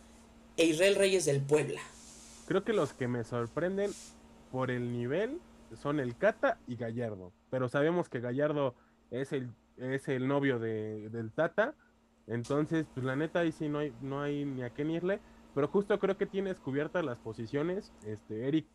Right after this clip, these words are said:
Speaker 2: Aguirre te puede jugar como por izquierda, como por derecha, y aparte te puede jugar en la media cancha. Digo, no soy muy fan de su forma de juego, de su estilo de juego, pero te cumple y sabe dar buenos partidos. Jesús Angulo, que ha sido lo mejor de los
Speaker 1: Sí.
Speaker 2: defensas mexicanos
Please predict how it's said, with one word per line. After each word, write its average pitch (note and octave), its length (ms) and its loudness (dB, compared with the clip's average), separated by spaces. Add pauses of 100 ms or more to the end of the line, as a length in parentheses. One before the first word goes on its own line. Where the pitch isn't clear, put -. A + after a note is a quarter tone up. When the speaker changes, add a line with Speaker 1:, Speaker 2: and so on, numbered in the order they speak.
Speaker 2:
Aguirre C#3 400 0
te - 120 -10
puede C#3 160 -6
jugar C3+ 220 -2
como A#2 220 -4
por A2 140 -6
izquierda, D3 340 -2
como A2 180 -4
por A2+ 180 -4
derecha, D3+ 400 0 (300)
y A#2+ 60 2
aparte D3 320 0
te B2 100 -8
puede C#3+ 140 -4
jugar C#3 240 0
en C3+ 40 -2
la A#2+ 60 -4
media B2+ 220 -6
cancha. F3 360 -4 (300)
Digo, C3+ 220 4
no E3+ 120 4
soy F#3 200 2
muy F#3 180 2
fan F3+ 220 -2
de D#3+ 80 -2
su C3 100 -6
forma D3+ 300 -4
de A#2 80 -4
juego, C#3 260 -2
de A2 80 -4
su A2+ 80 -10
estilo C#3 260 -6
de G#2+ 80 -4
juego, C3+ 360 -4 (420)
pero C3 340 4 (120)
te C3+ 100 0
cumple G#3 360 4
y D3 120 2
sabe E3+ 240 2
dar D#3 160 2
buenos D3+ 400 -4
partidos. D3+ 540 -4 (240)
Jesús G#3 260 -4
Angulo, G3 480 4
que D#3 80 -2
ha D3+ 40 -2
sido F#3 180 2
lo B2 120 0
mejor E3+ 400 0
de F#3 100 -2
los B2+ 180 -2
Speaker 1:
Sí. D3+ 180 6
Speaker 2:
defensas D3+ 340 -4
mexicanos D3 600 0